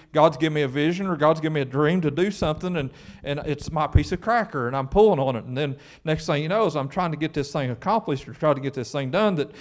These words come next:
somebody else grabs a hold of the other corner and begins to pull me the wrong way. There's people in your life that as you get in these connections and you get in these relationships, that they all don't lead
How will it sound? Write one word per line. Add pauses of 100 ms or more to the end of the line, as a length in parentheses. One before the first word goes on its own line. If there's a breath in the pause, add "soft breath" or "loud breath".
somebody
else
grabs
a
hold
of
the
other
corner
and
begins
to
pull
me
the
wrong
way. (1600)
There's
people
in
your
life (800)
that
as
you
get
in
these
connections (120)
and
you
get
in
these
relationships, (240 loud breath)
that
they
all
don't
lead